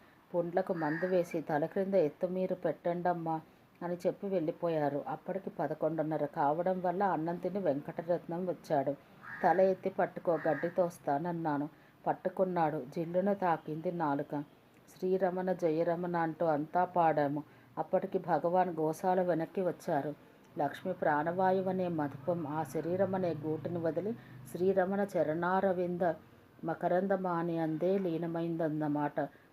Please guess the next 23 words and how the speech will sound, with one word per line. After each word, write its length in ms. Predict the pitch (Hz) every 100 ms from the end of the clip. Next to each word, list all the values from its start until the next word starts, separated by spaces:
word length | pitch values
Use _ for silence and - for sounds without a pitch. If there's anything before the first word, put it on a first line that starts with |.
| -
"పది 200 | 170 170
నిమిషాల్లో 540 | 170 175 202 190 196 185
భగవాన్ 540 | 147 160 151 180 175 175
వచ్చి 260 | 151 - 185
అణిగిపోయిందా?" 800 | 147 156 180 - 196 190 170 160
అంటూ 300 | 151 147 160
పక్కనే 440 | - 151 - 180
చతికిలబడి 680 | 185 175 147 - 165 160 160
చంటిబిడ్డను 720 | - 156 156 170 185 185 190 196
వలె 260 | 196 196 208
రెండు 280 | 151 160
చేతులతో 560 | 156 190 185 190 190 214
ఆమె 280 | 196 180 160
ముఖం 380 | 147 143 - 185 175
ఎత్తి 200 | 170 175
పట్టుకుని 600 | 170 156 165 165 160 151 - - - - -
"ఏమమ్మా 520 | 160 156 175 175 185 196
లక్ష్మి, 460 | 175 165 - 190 196
లక్ష్మి" 380 | 180 180 185 185
అంటూ 260 | 175 165 175
రెప్పలతో 560 | 160 139 180 180 180 175
కన్నీరు 500 | 175 151 160 175 170
ఆపుకుని 500 | 160 - - 165